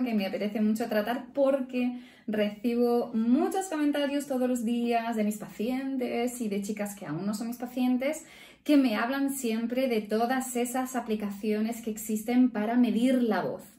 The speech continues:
¿vale? Tengo muchas chicas que están enganchadas a estas aplicaciones, que se pasan el día midiendo la frecuencia fundamental de su voz y que efectivamente muchas de ellas se frustran porque se dicen, "Ay, es que estoy en la parte azul, estoy en la parte azul, estoy en la parte azul". Bueno,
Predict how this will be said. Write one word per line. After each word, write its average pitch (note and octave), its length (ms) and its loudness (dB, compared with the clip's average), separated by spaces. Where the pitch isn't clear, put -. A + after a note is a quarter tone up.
¿vale? A#3 400 0
Tengo C#4+ 160 6
muchas E4 280 2
chicas D#4 200 0
que D#4 80 -6
están C#4+ 180 2
enganchadas C4 600 2
a C4 40 -2
estas B3 280 -2
aplicaciones, C#4 840 0
que G#3 100 0
se G#3 120 -2
pasan A3 300 -2
el A3+ 140 -2
día A#3+ 200 2
midiendo A3+ 360 2
la G#3 100 0
frecuencia G3+ 340 -2
fundamental G#3+ 440 0
de A3+ 80 0
su B3+ 140 -2
voz D4 260 2
y A#3+ 100 0
que C#4 80 4
efectivamente A#3 580 2
muchas B3+ 340 4
de B3+ 80 2
ellas B3+ 200 2
se C4+ 60 -2
frustran C4+ 440 -2
porque A#3 160 0
se A3 100 0
dicen, A3 260 0
"Ay, - 300 -4
es C#4 100 -4
que - 60 -10
estoy D4+ 300 -4
en C#4 80 0
la A#3+ 80 0
parte B3 240 -6
azul, D4 420 -4
estoy B3 140 -4
en C4 60 0
la B3+ 40 -2
parte B3 220 -6
azul, C4 260 -4
estoy B3+ 140 0
en G#3+ 80 -4
la - 20 -10
parte - 160 -12
azul". - 240 -14
Bueno, G3+ 220 -4